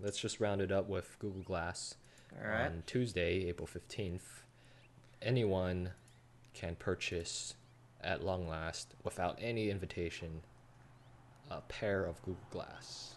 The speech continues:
Speaker 1: for a cheap, no, um, fifteen hundred dollars.
Speaker 2: Let
Speaker 1: So
Speaker 2: the social uproar begin. That's all I
Speaker 1: Yes.
Speaker 2: can say.
Speaker 1: Yes.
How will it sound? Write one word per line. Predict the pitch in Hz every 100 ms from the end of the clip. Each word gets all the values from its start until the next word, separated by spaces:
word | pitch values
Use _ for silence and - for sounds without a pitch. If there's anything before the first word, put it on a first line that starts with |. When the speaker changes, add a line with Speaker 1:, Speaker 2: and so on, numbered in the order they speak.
| -
Speaker 1:
for | - 85 76 - - - - -
a | 98 90 87 -
cheap, | - 185 127 - -
no, | 85 - - 92
um, | 92 85 82
fifteen | - 131 127 107
hundred | 92 80 -
dollars. | 60 60 92 - - - - - - -
Speaker 2:
Let | 117 139
Speaker 1:
So | 92 90
Speaker 2:
the | 139 135 135 131
social | 131 - - 175 185 190 180
uproar | 175 180 160 165 175
begin. | 156 147 135 139 117 101 104 - - - - - - -
That's |
all | 123 117
I | 120
Speaker 1:
Yes. | 120
Speaker 2:
can | 110
say. | - 104 104 104 - - - - - - - -
Speaker 1:
Yes. | - - - -